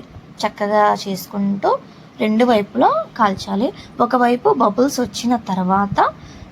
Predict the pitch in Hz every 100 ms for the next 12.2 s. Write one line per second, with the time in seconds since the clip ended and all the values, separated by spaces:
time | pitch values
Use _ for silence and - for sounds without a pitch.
0 | - 240 269 269 254 220 226 480 - 262
1 | 214 196 262 - - 196 190 185 190 196
2 | 392 - 226 220 302 494 - - - -
3 | 277 262 - - - - - - - -
4 | - - - - - - - - - -
5 | - 233 226 247 277 254 214 135 - 202
6 | 196 - 269 269 254 262 - 214 202 196
7 | 202 196 254 466 - - - - - 220
8 | 233 214 196 196 - - 269 185 202 254
9 | - - - 277 571 - - - - -
10 | 247 277 311 277 247 240 - 220 208 226
11 | 427 554 - - - - - - - 285
12 | 269 262